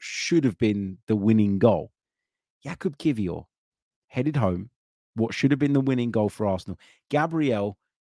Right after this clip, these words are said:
in the mix as well, clearly in an offside position. No doubt about that whatsoever.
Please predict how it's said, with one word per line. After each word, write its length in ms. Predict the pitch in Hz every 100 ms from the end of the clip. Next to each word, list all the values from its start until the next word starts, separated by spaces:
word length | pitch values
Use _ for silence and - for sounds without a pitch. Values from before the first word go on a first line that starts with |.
| _
in 160 | 127 131
the 80 | 123
mix 260 | 113 -
as 160 | 107 90
well, 180 | 95 87
clearly 500 | - 139 143 123 120
in 80 | 110
an 100 | 104
offside 360 | 98 - 95 87
position. 420 | 85 82 85 101
No 160 | 147 131
doubt 220 | 107 -
about 240 | 87 73
that 160 | 76 -
whatsoever. 540 | 90 - - 80 -